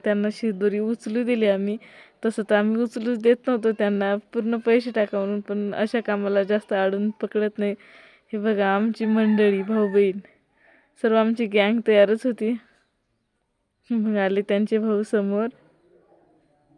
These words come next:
हे बघा, हे त्यांचे भाऊ आहेत, आले समोर. मग त्यांनी वटगण लावलं, मग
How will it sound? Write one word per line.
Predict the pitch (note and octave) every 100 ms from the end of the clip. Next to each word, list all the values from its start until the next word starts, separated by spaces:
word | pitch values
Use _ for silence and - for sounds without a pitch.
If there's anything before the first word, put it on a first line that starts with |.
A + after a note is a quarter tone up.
| D#3+ D3+ D3+ D#3+ F3 F3+ F3+ F#3+ G3 _ _ E3 F3 D#3 - _ _ _ _ _
हे | G#3
बघा, | G3 F#3+
हे | G3+ G#3
त्यांचे | G3+ G3+ G3+
भाऊ | G3 G#3+ G3 G#3+
आहेत, | A3+ G3+ G#3 - - - _
आले | F#3+ G3+ A3+
समोर. | B3+ A3+ A3
मग | G#3+ A3 A3+
त्यांनी | A3+ A3 G#3+
वटगण | G3 F#3+ G3+
लावलं, | G#3 G3 G3+
मग | G#3 A3